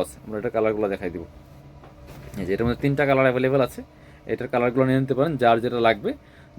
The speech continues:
যার যে কয় পিস লাগবে। আশা করি কেউ এক পিস নেবেন না, বেশি নেবেন, মিনিমাম তিন চারটা করে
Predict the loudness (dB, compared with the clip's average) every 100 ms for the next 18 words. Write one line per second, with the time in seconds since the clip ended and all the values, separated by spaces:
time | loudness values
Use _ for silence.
0 | 0 6 6 6 0 0 0 0 0 2
1 | 0 -2 -2 -2 -2 0 2 2 2 -6
2 | -6 -4 -2 0 2 2 2 -2 -2 -2
3 | -2 -2 -6 -4 -2 0 2